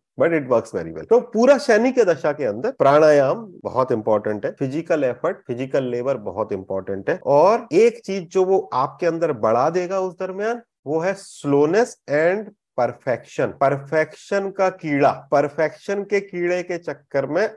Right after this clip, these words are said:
आप चूंकि खुद शनि की दशा में हो, आपको लगने लगेगा आपके आसपास सभी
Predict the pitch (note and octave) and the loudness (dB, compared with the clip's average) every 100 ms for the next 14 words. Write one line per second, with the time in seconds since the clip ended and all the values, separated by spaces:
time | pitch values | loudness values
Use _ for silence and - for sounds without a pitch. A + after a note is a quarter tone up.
0 | - C3 C#3 G#3 - - F#3+ F#3+ G#3 - | -6 0 2 2 -2 -6 -6 -6 -12 -10
1 | - F#3 C#4 C4 F3+ F3+ F3 F#3 D#3 C3 | -2 0 0 2 2 2 -2 -4 -4 -4
2 | C#3 B2 B2 A#2 E3 A#3 - _ _ _ | -4 -4 -4 0 0 0 -4 _ _ _
3 | - C3+ C#3 F3 D#3+ D3 D#3 D3+ D#3+ F3+ | -4 -4 -2 -2 0 0 -4 -4 -4 -4
4 | G3+ C#3 C3+ - E3+ D3+ C#3 - E3 E3 | -4 -4 -4 -4 -2 -2 -4 -8 -8 -4
5 | E3 F#3 | -4 -4